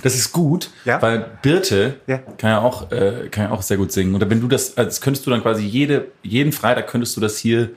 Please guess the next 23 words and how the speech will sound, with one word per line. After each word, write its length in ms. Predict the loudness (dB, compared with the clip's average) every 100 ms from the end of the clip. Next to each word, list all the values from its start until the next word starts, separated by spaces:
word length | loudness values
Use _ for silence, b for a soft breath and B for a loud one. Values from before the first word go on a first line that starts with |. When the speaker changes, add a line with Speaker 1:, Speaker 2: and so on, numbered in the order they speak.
| B B B
Speaker 1:
mit 180 | -6 -2
reinbringen 500 | 0 0 2 0 0
in 120 | -2
die, 220 | -2 -2 -2
in 100 | -4
die 80 | -4
Show, 260 | 0 0
quasi 240 | 2 0 2
einen, 580 | 0 0 2 2 2 2
einen 200 | 2 2
Song 300 | 2 2 0
singen. 260 | -2 -4
Speaker 2:
Aber 160 | -4 -2
sie 140 | -2
hat 120 | -2 -2
schon 180 | -2 -2
vor, 200 | -4 -4
wieder 200 | -4 -6
zurückzukommen, 680 | -10 -10 -10 -12 -12 -12
ne? 160 | -12 -10
Speaker 1:
Ich 140 | -2 -2
hab 120 | 0
sie, 260 | 0 -2